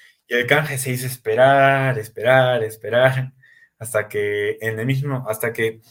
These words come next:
en el SmackDown posterior a WrestleMania treinta y cuatro,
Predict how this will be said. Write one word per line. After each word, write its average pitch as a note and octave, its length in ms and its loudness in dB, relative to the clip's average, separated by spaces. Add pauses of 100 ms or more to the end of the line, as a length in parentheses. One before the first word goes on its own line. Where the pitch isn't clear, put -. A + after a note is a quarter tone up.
(200)
en A#2+ 80 -2
el A#2 160 4
SmackDown C3+ 640 4
posterior A2 520 0
a G2+ 160 -4
WrestleMania G#2+ 460 -4
treinta A2 220 -6
y F#2+ 60 -14
cuatro, A2 460 -2